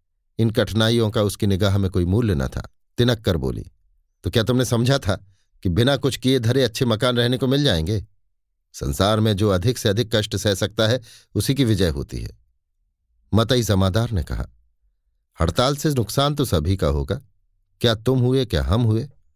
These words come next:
लेकिन बिना धुएं के आग तो नहीं जलती। बहू जी के सामने हम लोगों ने कुछ ना किया तो समझ लो जन्म भर ठोकर खानी पड़ेंगी। फिर ऐसा कौन है जो हम गरीबों का दुख दर्द समझेगा?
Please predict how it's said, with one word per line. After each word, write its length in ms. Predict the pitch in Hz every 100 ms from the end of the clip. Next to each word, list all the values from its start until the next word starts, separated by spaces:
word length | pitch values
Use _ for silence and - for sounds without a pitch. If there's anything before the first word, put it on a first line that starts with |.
| _ _ 92
लेकिन 260 | 113 131
बिना 240 | 101 117 143
धुएं 300 | 117 131 127
के 120 | 120
आग 180 | 82 117
तो 160 | 170
नहीं 180 | 151 92
जलती। 340 | 73 60 - - _ _ _ _ _ _ _ _ -
बहू 240 | 73 98
जी 120 | 101
के 120 | 113 104
सामने 300 | 98 107 107
हम 140 | 104
लोगों 200 | 104 113
ने 80 | 107
कुछ 340 | - 127 -
ना 100 | 135
किया 300 | - 87 107 - _ _
तो 80 | 101
समझ 360 | - 117 139 80
लो 180 | 71 _ _
जन्म 360 | 82 104 113 120
भर 120 | 127
ठोकर 360 | 110 113 110 110
खानी 260 | 107 107
पड़ेंगी। 400 | 107 113 127 180 - _ _ _ _ _ -
फिर 120 | 104
ऐसा 200 | 98 104
कौन 300 | - 143 110
है 100 | 92 - - -
जो 100 | 110
हम 120 | 107
गरीबों 420 | 87 120 127 113 110
का 100 | 101
दुख 220 | 113 107
दर्द 200 | 95 131
समझेगा? 540 | - 78 67 62 -